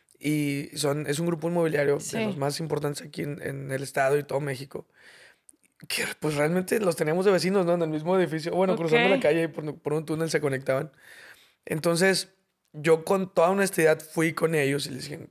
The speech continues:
Speaker 1: "Oh, hola, ¿cómo están? Digo, yo trabajo aquí, no sé si me conozcan".
Speaker 2: <laughs> Sí.
Speaker 1: Salgo en la tele, pues, obviamente, ahí
Speaker 2: Ajá.
Speaker 1: nos conocíamos, ¿no? Los,
Speaker 2: Sí.
Speaker 1: eh, en los eventos nos veíamos y todo. Entonces, les dije, "Mira, así está la cosa. Acabo de emprender junto con Viri, tenemos esta inversión.
Speaker 2: Sí.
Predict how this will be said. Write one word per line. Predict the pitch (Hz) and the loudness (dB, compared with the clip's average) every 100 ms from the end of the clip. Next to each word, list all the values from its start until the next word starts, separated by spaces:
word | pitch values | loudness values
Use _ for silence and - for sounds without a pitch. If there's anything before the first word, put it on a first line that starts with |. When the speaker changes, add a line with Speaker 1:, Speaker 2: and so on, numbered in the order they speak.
| _ | _
Speaker 1:
"Oh, | 101 87 - - - | -12 -12 -12 -16 -10
hola, | 107 143 165 | -4 -2 -2
¿cómo | 156 | -4
están? | 135 - 160 165 | -6 -2 -2 -2
Digo, | - | -6
yo | 107 120 | -6 -4
trabajo | 127 127 127 | 0 0 0
aquí, | 135 147 | -4 -4
no | 147 | -4
sé | 147 | -4
si | 139 | -6
me | 139 | -6
conozcan". | 123 151 214 196 233 226 | -6 -4 -2 2 4 4
Speaker 2:
<laughs> | |
Sí. | 277 285 277 - 226 - 294 | 4 4 4 2 -2 2 6
Speaker 1:
Salgo | 185 180 | 6 6
en | |
la | 190 | 6
tele, | 185 226 233 | 8 8 8
pues, | 196 | 4
obviamente, | 180 170 285 151 294 | 6 8 6 6 6
ahí | 285 | 4
Speaker 2:
Ajá. | |
Speaker 1:
nos | 151 | 4
conocíamos, | 160 165 170 180 156 151 | 2 2 4 2 2 2
¿no? | 160 | 4
Los, | 156 269 | 6 6
Speaker 2:
Sí. | 262 254 127 | 6 2 -2
Speaker 1:
eh, | 135 - | -6 -6
en | - 139 | -4 -2
los | 139 | 2
eventos | 147 139 160 | 2 2 0
nos | 160 151 | 0 2
veíamos | 135 135 139 143 | 4 4 2 -2
y | 147 | -2
todo. | 160 160 | 0 0
Entonces, | 165 147 156 160 - - - _ | 0 -4 -6 -8 -14 -20 -20 _
les | 147 | -4
dije, | 151 175 | 0 2
"Mira, | 190 | 2
así | 190 220 | 2 2
está | - | 2
la | 233 202 | 2 0
cosa. | - - 135 - - | -6 -8 -10 -18 -16
Acabo | - 170 208 | -2 2 2
de | |
emprender | 208 160 147 170 208 233 | 2 0 4 4 4 0
junto | 170 165 165 | -4 -4 -4
con | 143 | -4
Viri, | 156 185 196 | 0 0 0
tenemos | 180 143 151 160 | -2 -4 -2 -4
esta | 170 170 | -4 -6
inversión. | 156 127 147 190 226 - _ | -4 -6 -2 -2 -2 -10 _
Speaker 2:
Sí. | - - 226 208 | -10 -2 0 -2